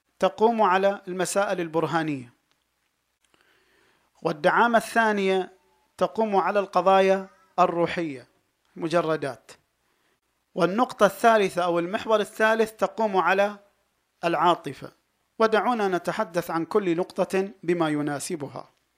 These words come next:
أما المسائل البرهانية، يعني كون هذه رسالة جاءت من السماء، والأنبياء يريدون أن يقومون بدورهم في أوساط مجتمعات يختلفون ثقافة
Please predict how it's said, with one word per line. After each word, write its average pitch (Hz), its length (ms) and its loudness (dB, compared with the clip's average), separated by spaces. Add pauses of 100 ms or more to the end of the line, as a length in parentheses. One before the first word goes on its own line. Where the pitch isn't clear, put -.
(760)
أما 240 260 4
المسائل 233 560 0
البرهانية، 180 880 -2 (100)
يعني 175 320 -4
كون 214 300 0
هذه 202 360 -2
رسالة 185 480 0
جاءت 196 520 -2
من 196 140 -4
السماء، 175 500 0 (1040)
والأنبياء 202 720 0
يريدون 208 520 -2
أن 208 160 -2
يقومون 196 640 -2
بدورهم 190 600 0
في 196 220 -6
أوساط 196 500 -2
مجتمعات 185 760 -2
يختلفون 185 680 -2
ثقافة 190 760 0